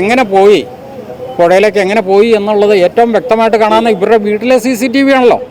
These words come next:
ഓടിപ്പോകുന്ന ഒരു സി സി ടി വിയിൽ കാണുന്നതിനേക്കാളും ക്ലിയർ ആയിട്ട് അവരുടെ വീട്ടിലുള്ള സി സി ടി വിയിൽ കാണാം. ആ സി സി ടി വി ആ ഈ സംഭവത്തിന് ശേഷം അപ്രത്യക്ഷമായിരിക്കുകയാണ്. അത് എന്തിനാണ് അങ്ങനെ അപ്രത്യക്ഷമാകുന്നത്? ഇതിനകത്ത് ദുരൂഹത ഉള്ളതുകൊണ്ടല്ലേ അപ്രത്യക്ഷമാകുന്നത്, ഇല്ലെങ്കിൽ അപ്രത്യക്ഷമാവേണ്ട കാര്യമില്ലല്ലോ. ആ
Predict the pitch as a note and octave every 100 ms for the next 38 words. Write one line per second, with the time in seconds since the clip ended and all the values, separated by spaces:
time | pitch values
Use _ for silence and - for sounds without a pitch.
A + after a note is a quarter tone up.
0 | B2+ D#3 B3+ A#3+ A#3+ B3 B3 A#3+ A3+ B3
1 | F#3+ A3 A#3 A#3 A3+ F#3+ G#3 G#3+ G#3 G#3
2 | G#3+ G3+ G3+ A#3+ G3+ F3 F#3 F#3 G#3 G3+
3 | G#3+ B3+ C#4 A#3+ A3 A3+ G#3+ A#3 A#3+ C4
4 | B3+ B3 E3 - - - - - E3+ B3
5 | B3+ A#3 A#3 A3 A3 G#3+ F#3 A#3 - -
6 | - F3 C4+ D4+ C#4+ G#3 G3 G#3+ A3 A3
7 | F#3+ F3 G#3 F#3+ - F3+ F#3+ A3 G3+ E3+
8 | D#3+ D3+ B2 - - C5 - - - -
9 | F3 A3+ B3 C4 B3+ C4 A3+ A#3 B3 C4
10 | C4 C4 G#3+ - - - - B2 C3+ G3+
11 | E3 D3+ G3 G#3+ C4 C4 A#3+ C4 C4 B3+
12 | A3 A3 F3+ A3+ G3 F#3 D3+ G3 B3 A3+
13 | A3 A#3+ B3+ C4 C4 C4 A3 A#3+ D4 C4+
14 | G#3+ - - - -